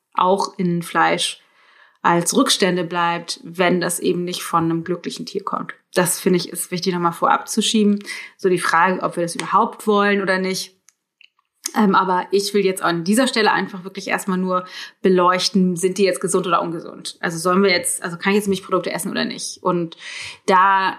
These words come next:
gibt es auch, wie schon zu erwarten, aus ayurvedischer Sicht keine pauschale Antwort. Es ist nicht an sich gesund oder ungesund. Ähm, und ich weiß, dass es da auch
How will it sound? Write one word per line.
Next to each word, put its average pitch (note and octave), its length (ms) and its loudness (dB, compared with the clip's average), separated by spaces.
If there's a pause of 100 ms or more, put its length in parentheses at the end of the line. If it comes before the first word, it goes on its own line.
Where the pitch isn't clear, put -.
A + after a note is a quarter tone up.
(100)
gibt G3+ 400 -2
es F#3+ 280 -2 (260)
auch, A#3 600 2 (140)
wie F#3 580 -2
schon G#3 260 2
zu G#3 100 -2
erwarten, F#3 560 2
aus F3 160 -2
ayurvedischer G3 520 0
Sicht F#3+ 400 -2
keine G3+ 340 0
pauschale F#3+ 800 -2
Antwort. A#3 460 -2
Es A3+ 60 -4
ist G3+ 140 -4
nicht G#3+ 180 -4
an F#3 120 -4
sich G#3 240 -2
gesund A3 280 -2
oder G#3+ 200 -4
ungesund. A3+ 640 0 (800)
Ähm, F#3+ 760 2 (840)
und G3 140 2
ich E3 80 -2
weiß, F3+ 260 4
dass G3+ 140 -2
es F#3+ 200 -6
da F#3 600 0 (360)
auch F#3+ 640 0